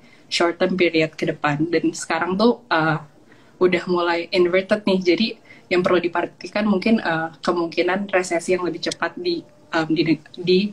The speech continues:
ekonomi advance. Tapi, em, mungkin yang lebih menarik itu bisa dilihat dari, em, domestik ekonomi kita sih.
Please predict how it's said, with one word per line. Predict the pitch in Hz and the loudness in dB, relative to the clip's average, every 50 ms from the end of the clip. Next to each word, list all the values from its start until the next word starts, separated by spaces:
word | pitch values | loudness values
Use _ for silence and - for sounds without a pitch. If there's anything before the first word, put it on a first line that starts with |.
| - - - - - - | -8 -14 -20 -12 -8 -6
ekonomi | 170 - 165 160 165 175 170 175 | -2 -2 0 2 2 2 0 0
advance. | 170 160 156 165 160 151 151 147 156 151 - - - - - - - - - _ _ _ | -2 -4 -2 0 0 2 2 2 0 -2 -4 -12 -14 -20 -20 -20 -20 -20 -20 _ _ _
Tapi, | - 156 151 - - 220 233 254 262 - - | -6 -6 -6 -2 0 2 2 4 2 0 -2
em, | - 185 170 160 160 156 156 175 - - _ _ _ _ - | -2 -2 0 0 0 -2 -4 -4 -6 -10 _ _ _ _ -4
mungkin | 196 190 185 233 233 247 | -2 0 2 4 4 4
yang | 233 214 | 4 4
lebih | 190 180 175 | 2 2 0
menarik | 175 170 165 165 165 - | 0 0 -2 -2 -4 -6
itu | 170 165 - - - 208 220 226 233 233 - - - - _ - | -8 -8 -6 -2 0 4 4 6 4 4 0 -4 -18 -20 _ -4
bisa | 175 175 175 - 170 | -2 -2 0 0 0
dilihat | 160 160 160 160 196 214 208 - | 2 2 2 2 2 0 0 2
dari, | 170 156 160 208 208 220 - - - - - - - - - - | 2 2 2 2 2 0 -2 -6 -18 -20 -20 -20 -20 -12 -6 -2
em, | 165 160 156 160 160 160 | 0 0 2 0 0 2
domestik | 160 165 165 160 165 - - 185 - 180 | 2 2 2 0 0 0 -2 -2 -2 -2
ekonomi | - - 160 165 160 170 | -2 -2 -2 0 -2 -2
kita | 160 - 165 156 - 170 165 | -2 -2 -4 -4 -4 -6 -4
sih. | - 151 143 - | -4 -4 -6 -6